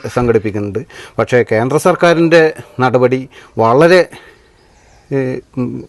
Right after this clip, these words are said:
വേദനാജനകമാണ്. എന്താണെന്ന് പറഞ്ഞാൽ ഒരു തരത്തിലും സംരക്ഷിക്കാതെ പോകുന്ന ഈ തരത്തിലുള്ള പ്രവണത വെച്ച് പുലർത്തി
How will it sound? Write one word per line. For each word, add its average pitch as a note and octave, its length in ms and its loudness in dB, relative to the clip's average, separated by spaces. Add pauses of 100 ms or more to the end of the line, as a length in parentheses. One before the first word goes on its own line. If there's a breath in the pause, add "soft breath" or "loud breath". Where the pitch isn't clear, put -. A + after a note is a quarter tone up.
(160)
വേദനാജനകമാണ്. B2+ 760 0 (300 loud breath)
എന്താണെന്ന് B2 300 0
പറഞ്ഞാൽ C3+ 300 2 (640 loud breath)
ഒരു D#3 160 4 (100)
തരത്തിലും D#3 560 4
സംരക്ഷിക്കാതെ D3 760 2
പോകുന്ന C3 320 2 (220)
ഈ B2+ 100 0 (140)
തരത്തിലുള്ള C3+ 540 2
പ്രവണത A#2+ 420 2 (100)
വെച്ച് G#2+ 220 -2
പുലർത്തി C#3 320 0